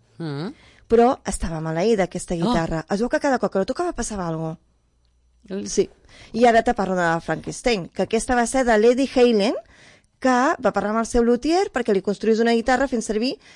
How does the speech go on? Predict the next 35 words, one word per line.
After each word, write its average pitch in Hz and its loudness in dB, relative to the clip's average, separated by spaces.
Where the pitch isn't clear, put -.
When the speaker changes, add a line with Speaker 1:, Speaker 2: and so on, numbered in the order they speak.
Speaker 2:
mm, 214 2
parts 294 2
de 262 4
diferents 247 0
guitarres 214 0
noves, 170 -4
com 254 2
un 247 2
collage, 202 0
i 226 0
aquesta 233 0
sí 339 -2
que 262 0
li 226 4
va 202 6
dir 175 2
que 196 -6
Speaker 1:
Aquesta 165 2
va 226 4
anar 196 2
bé. 160 -2
Speaker 2:
la 214 6
va 240 4
batejar 269 4
i 254 2
es 220 2
deia 220 2
Frankenstein, 262 0
i 240 4
aquesta 254 4
anava 208 4
bé. 156 -8
Sí, 180 -6
sí, 175 -6
sí. - -10